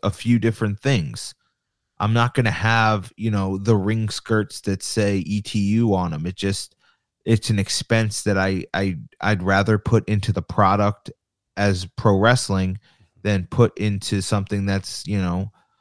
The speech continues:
an afterthought. No, if I have black ring skirts on my ring, um, opposed to having my logo on them, it's okay. We can eventually get them. You know, I would love to do a custom canvas with the E T U in the center,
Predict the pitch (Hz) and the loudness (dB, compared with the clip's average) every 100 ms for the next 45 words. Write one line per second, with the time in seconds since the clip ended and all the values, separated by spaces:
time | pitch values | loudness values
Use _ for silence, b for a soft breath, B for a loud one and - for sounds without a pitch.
0 | _ _ _ 107 90 104 113 - 92 - | _ _ _ -4 0 2 2 2 0 0
1 | 78 - 98 110 95 104 110 104 107 87 | -4 -6 -2 0 0 0 2 2 2 0
2 | 110 110 127 117 120 117 - 120 113 117 | 0 0 0 0 0 0 2 2 2 0
3 | 107 92 95 127 113 101 104 - _ _ | 2 0 0 2 2 0 -4 -8 _ _
4 | _ _ _ 85 95 95 90 87 78 _ | _ _ _ -4 -2 -2 -4 -8 -12 _
5 | _ _ _ _ _ _ _ 110 - 113 | _ _ _ _ _ _ _ -2 2 4
6 | 110 107 107 107 98 92 87 107 131 98 | 4 2 2 2 0 -2 0 2 2 2
7 | 92 92 90 90 90 90 b b b _ | 0 -2 -2 -4 -4 -6 b b b _
8 | _ _ 110 107 110 - 117 117 69 53 | _ _ -4 0 0 2 2 2 0 -6
9 | 87 101 104 90 110 131 - 92 82 87 | -6 -2 -2 0 0 0 -2 -4 -4 -6
10 | - 78 57 98 107 101 90 104 101 95 | -6 -10 -10 -6 -2 0 0 0 0 -2
11 | 104 113 123 117 98 - 98 104 101 - | 0 4 4 4 0 -2 0 0 0 0
12 | 110 98 - 90 - 110 117 98 87 98 | 0 0 -2 -6 -2 0 2 0 -2 -4
13 | 101 - 98 104 - 101 95 113 117 101 | -6 -6 -4 -4 -4 -2 2 4 4 4
14 | 87 95 90 - 127 113 82 | 0 -2 -4 -2 0 0 -2